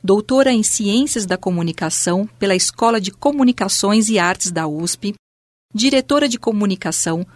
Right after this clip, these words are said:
professora de jornalismo de pós-graduação da Universidade Federal de Sergipe.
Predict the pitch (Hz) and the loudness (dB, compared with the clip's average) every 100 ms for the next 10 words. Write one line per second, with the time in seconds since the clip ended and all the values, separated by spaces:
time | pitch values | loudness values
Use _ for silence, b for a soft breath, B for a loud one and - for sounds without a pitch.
0 | b b - 285 285 247 - 277 285 240 | b b -2 -2 2 0 2 4 2 2
1 | 214 247 254 233 208 220 226 202 - _ | 0 0 2 2 2 0 0 0 -4 _
2 | - 269 269 247 214 190 190 - 208 196 | 0 0 2 -2 0 0 0 0 0 2
3 | 190 180 180 180 180 185 196 - 285 254 | 2 2 0 0 0 0 -6 0 0 2
4 | 214 190 208 202 - 220 190 - 143 143 | 2 4 2 0 0 2 0 -4 -6 -8